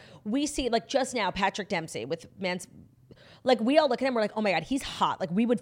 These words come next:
fuck him." Like, that's the, that's sort of the narrative. And with, like, people's most beautiful woman, whatever, let's say it's, like, you know, a sixty-year-old Julia Roberts, like, "Oh, she's beautiful."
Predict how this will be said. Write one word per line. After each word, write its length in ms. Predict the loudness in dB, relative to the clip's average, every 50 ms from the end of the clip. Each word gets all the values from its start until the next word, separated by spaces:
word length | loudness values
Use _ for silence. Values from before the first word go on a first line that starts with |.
| -2 0
fuck 220 | 0 0 2 0 -6
him." 160 | -8 -2 -2
Like, 140 | -2 2 6
that's 240 | 6 6 6 4
the, 160 | 0 0 0 0 2 2 2 4
that's 180 | 4 2 2 4
sort 160 | 4 4 4
of 140 | 4 2 0
the 80 | 0 0
narrative. 500 | 2 0 0 0 -2 -4 -4 -6 -8 -10 -14 -20 -20 -20 -20 -20 -2 2
And 140 | 4 4 4
with, 100 | 6 6
like, 140 | 4 4 4
people's 260 | 2 2 2 2 2
most 200 | 2 2 2 4
beautiful 320 | 4 2 4 6 4 4
woman, 340 | 6 4 4 2 0 -2 -2
whatever, 240 | -2 0 0 0 0
let's 160 | 0 0 0
say 140 | 0 -2 -2
it's, 100 | 0 -2
like, 140 | -4 -2 -2
you 80 | -2
know, 100 | 0 0
a 80 | 0 0
sixty-year-old 560 | -2 -6 -8 -6 -4 -4 -2 0 0 -2 -2
Julia 260 | -2 -2 -2 -2 -2
Roberts, 460 | 0 0 0 0 0 -2 -4 -6 -6
like, 100 | -8 -6 -4
"Oh, 180 | -2 -2 -2 -2
she's 280 | -4 -6 -8 -8 -10 -10
beautiful." 640 | -12 -10 -8 -8 -8 -6 -6 -6 -6 -6 -8 -12